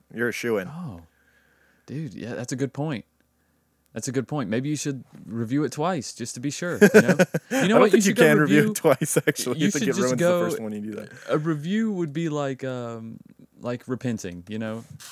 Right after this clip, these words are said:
Speaker 2: in the Catholic
Speaker 1: Oh,
Speaker 2: Church
Speaker 1: yeah.
Speaker 2: or
Speaker 1: Whenever you do something bad,
Speaker 2: Yeah.
Speaker 1: it's like a
Speaker 2: You
Speaker 1: just
Speaker 2: just
Speaker 1: get out
Speaker 2: go
Speaker 1: of jail free card. Just go rate and review again, and you're good.
Speaker 2: Yes, you just go repent. You just update that review, and, um, you know,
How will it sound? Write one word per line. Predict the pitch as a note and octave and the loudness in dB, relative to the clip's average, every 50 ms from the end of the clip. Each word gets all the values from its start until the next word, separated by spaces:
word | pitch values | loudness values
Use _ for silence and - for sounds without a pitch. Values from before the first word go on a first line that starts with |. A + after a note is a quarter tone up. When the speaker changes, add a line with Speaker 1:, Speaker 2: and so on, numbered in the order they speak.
| - - - - | -20 -20 -18 -10
Speaker 2:
in | - A#2 | -6 -6
the | A#2 | -4
Catholic | - C3 A#2+ B2 D#3+ F3 | 0 0 0 2 4 4
Speaker 1:
Oh, | F3 | 6
Speaker 2:
Church | F3+ F3 | 6 4
Speaker 1:
yeah. | F3+ F#3 F3 E3 C3+ G#2+ | 4 2 2 2 0 0
Speaker 2:
or | G#2 | 0
Speaker 1:
Whenever | A#2+ C#3 C#3+ C#3+ | 0 0 2 2
you | C#3+ | 0
do | B2+ C3+ C#3 | 0 -2 -2
something | - - C3 A2+ G#2+ | -2 -4 -4 -2 -2
bad, | G#2 A2 A#2 B2 B2+ - - _ _ _ - _ _ _ _ _ _ | 0 2 4 4 4 2 0 _ _ _ -20 _ _ _ _ _ _
Speaker 2:
Yeah. | C#3 D3+ D3 A#2+ F#2 - - _ _ _ _ _ _ - - _ _ | -4 -2 0 0 -2 -4 -8 _ _ _ _ _ _ -20 -20 _ _
Speaker 1:
it's | - - | -2 -2
like | B2+ A2+ | -2 -2
a | |
Speaker 2:
You | A#2 | -2
Speaker 1:
just | A2 B2 | -4 -4
Speaker 2:
just | B2+ C3 | -2 0
Speaker 1:
get | C3 | 2
out | B2+ B2 | 2 2
Speaker 2:
go | C3+ C#3 | 2 0
Speaker 1:
of | B2+ | -2
jail | A2+ A2+ A2+ | -2 -4 -4
free | - - A#2+ A2 | -4 -6 -8 -6
card. | - G#2 G2 F#2+ | -4 -4 -4 -4
Just | G2 G2+ | -4 -2
go | - A#2 | 0 2
rate | G#2+ G#2+ A2 G2+ | 4 4 2 2
and | A2 G#2 | 2 -2
review | G2+ G2+ G#2 A2 A2+ | -2 -2 0 2 2
again, | A2 G#2+ A2 A#2 A#2 | 0 0 0 -2 -2
and | A#2 G#2 G2+ | -4 -4 -6
you're | F#2+ | -6
good. | E2+ G2+ G2+ F#2+ - | -6 -6 -6 -6 -6
Speaker 2:
Yes, | C3 B2+ D#3 F3+ D#3 B2+ A2+ - - | -6 -2 0 0 0 0 -4 -6 -8
you | B2 A2+ | -8 -6
just | A#2 B2+ A2+ - | -6 -8 -8 -6
go | B2+ B2+ | -4 -6
repent. | B2 A2+ A2+ G#2 - A2+ G2 F2+ - _ _ _ _ _ _ _ _ _ _ _ | -4 -6 -8 -10 -10 -10 -12 -12 -14 _ _ _ _ _ _ _ _ _ _ _
You | G#2 G#2 | -14 -12
just | G#2 - | -8 -6
update | - B2 A#2+ - B2 A#2+ A#2 | -6 -6 -6 -4 -6 -6 -4
that | - A#2 - | -4 -6 -4
review, | - A2+ G#2 G#2 A2+ A2 A2+ A2 G#2+ G#2 - _ _ _ _ _ _ _ _ _ | -6 -8 -8 -6 -6 -6 -4 -6 -8 -10 -14 _ _ _ _ _ _ _ _ _
and, | - G#2 G2 F#2+ G2 | -10 -10 -8 -6 -6
um, | F#2+ F#2+ F#2+ F#2 F#2 F#2+ F#2 F2+ _ _ _ | -6 -6 -6 -8 -10 -12 -14 -18 _ _ _
you | - G2+ | -14 -12
know, | G2 F#2+ F#2+ F#2+ | -10 -10 -12 -12